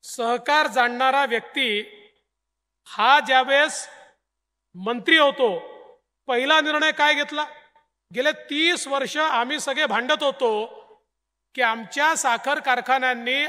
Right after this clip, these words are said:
आमच्या शेतकऱ्याला दोन पैसे जास्त दिले तर त्याला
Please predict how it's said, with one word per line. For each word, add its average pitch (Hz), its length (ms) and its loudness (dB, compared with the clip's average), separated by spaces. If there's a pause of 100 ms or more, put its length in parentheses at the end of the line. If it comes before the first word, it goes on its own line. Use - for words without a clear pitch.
(100)
आमच्या 214 500 -8
शेतकऱ्याला 240 720 -2 (140)
दोन 262 260 -4
पैसे 247 360 -4
जास्त 247 340 2
दिले 220 280 -4 (720)
तर 254 80 -6
त्याला 269 240 2